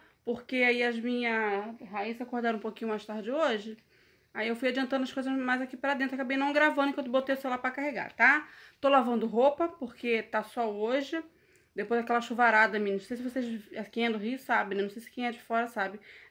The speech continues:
de quarta pra quinta choveu muito aqui no Rio, teve até morte, ai que tristeza.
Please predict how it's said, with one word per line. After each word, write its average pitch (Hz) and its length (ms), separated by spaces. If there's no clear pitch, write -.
de 208 280
quarta 233 320
pra 233 160
quinta 254 420
choveu 233 320
muito 262 400
aqui 247 140
no 220 100
Rio, 214 280
teve 226 260
até 269 160
morte, 214 440
ai 233 180
que 233 100
tristeza. 185 560